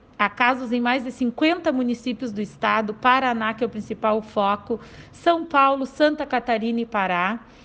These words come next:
Então, a gente tá intensificando essa vacina da febre amarela e também nós não podemos, né, esquecer, ah, das ondas de surto, de sarampo que vem acontecendo, tá?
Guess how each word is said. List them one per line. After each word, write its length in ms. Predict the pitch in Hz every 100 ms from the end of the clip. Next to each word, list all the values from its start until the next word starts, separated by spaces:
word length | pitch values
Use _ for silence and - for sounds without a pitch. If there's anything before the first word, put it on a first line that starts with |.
| - - - - - -
Então, 420 | 262 269 285 294
a 60 | 277
gente 280 | 277 -
tá 280 | - - 277
intensificando 1200 | 320 311 269 - 254 262 - 226 220 247 262 302 - -
essa 280 | 240 240 254
vacina 420 | 220 214 254 247
da 140 | 226 220
febre 260 | 226 214
amarela 640 | 196 185 196 208 247 262 -
e 120 | 330
também 380 | 359 339 302 294
nós 180 | 294 269
não 200 | 254 285
podemos, 560 | 285 220 247 254 254 -
né, 280 | 220 226
esquecer, 880 | 254 - - 240 - 254 233 254 - - - - - - -
ah, 320 | 254 254 247
das 340 | 208 240 220 226
ondas 640 | 285 320 302 285 - -
de 140 | 180 202
surto, 640 | - - 294 285 285 285
de 160 | 214 247
sarampo 720 | 240 233 226 247 277 262 254
que 160 | -
vem 340 | 185 233 254 254
acontecendo, 1120 | 240 247 233 226 240 240 208 170 160 156 - - -
tá? 460 | - 160 175 247 262